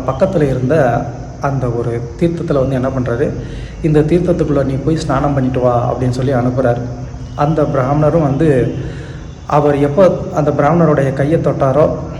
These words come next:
அப்போவே அவருக்குள்ள வந்து ஒரு விதமான ஒரு உணர்வு வர ஆரம்பிச்சது. "இந்த மாதிரியான ஒரு ஸ்பர்ஷத்தை நான் இது வரைக்கும் வந்து அனுபவிச்சதே இல்லையே, இந்த நபர் வந்து சாதாரணமான ஒரு நபரா இருக்க முடியாது" அப்படின்னு அந்த பிராமணர் வந்து உணர்ந்தார்.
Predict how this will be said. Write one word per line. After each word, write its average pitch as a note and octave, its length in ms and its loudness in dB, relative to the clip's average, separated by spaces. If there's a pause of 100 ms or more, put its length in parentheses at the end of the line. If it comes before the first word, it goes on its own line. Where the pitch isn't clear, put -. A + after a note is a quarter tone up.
(300)
அப்போவே E3+ 380 6
அவருக்குள்ள D#3 560 4
வந்து D3+ 380 4
ஒரு C3+ 220 4
விதமான C#3+ 480 2
ஒரு C3 380 0
உணர்வு C#3+ 340 2
வர C3+ 280 4
ஆரம்பிச்சது. C3 400 -2 (680)
"இந்த D#3+ 300 4
மாதிரியான E3 420 2
ஒரு D#3+ 160 6 (120)
ஸ்பர்ஷத்தை E3+ 420 2
நான் D#3 140 2
இது C#3 120 0
வரைக்கும் C#3 460 2
வந்து D#3 80 2
அனுபவிச்சதே D3+ 520 2
இல்லையே, D3 580 2 (400)
இந்த D#3+ 240 2
நபர் D3 300 2
வந்து D3+ 220 2
சாதாரணமான C#3+ 580 2
ஒரு C#3 140 0
நபரா C3 260 2
இருக்க C3+ 280 0
முடியாது" C#3 720 2
அப்படின்னு C#3 320 0
அந்த B2+ 360 0 (500)
பிராமணர் C#3+ 440 2
வந்து C3 200 2 (120)
உணர்ந்தார். C3 400 2